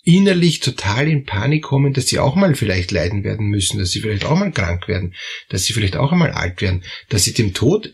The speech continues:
ein Stück ins Auge schauen oder dem, oder dem Alterungsprozess. Und dass das der Grund ist, dass sie dann sagen, „Na, kein Kontakt zu den alten Eltern, weil ich will mich nicht mit dem, mit dem Alterungsprozess auseinandersetzen.“ Ist jetzt keine Tugend, aber ist dann nachvollziehbar, warum sie den Kontakt abbrechen,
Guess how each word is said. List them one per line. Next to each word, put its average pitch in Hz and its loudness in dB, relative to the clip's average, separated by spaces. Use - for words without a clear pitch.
ein 113 -4
Stück - 0
ins 104 -2
Auge 95 0
schauen 92 0
oder 95 -2
dem, 98 -2
oder 104 0
dem 107 0
Alterungsprozess. 104 -2
Und 113 -6
dass - -2
das 156 0
der 165 0
Grund 147 4
ist, 170 0
dass 143 4
sie 143 2
dann 123 -2
sagen, 127 0
„Na, 127 0
kein 120 0
Kontakt 104 0
zu 139 0
den 123 0
alten 110 -4
Eltern, 113 2
weil 113 2
ich 98 0
will 113 0
mich 123 4
nicht 123 0
mit 120 0
dem, 120 -2
mit 113 -4
dem 101 -2
Alterungsprozess 110 -2
auseinandersetzen.“ 92 -2
Ist 123 4
jetzt - 0
keine 101 0
Tugend, 123 0
aber 104 -2
ist 120 -2
dann 107 2
nachvollziehbar, 131 0
warum 120 0
sie - -4
den 117 0
Kontakt 107 -4
abbrechen, 92 -2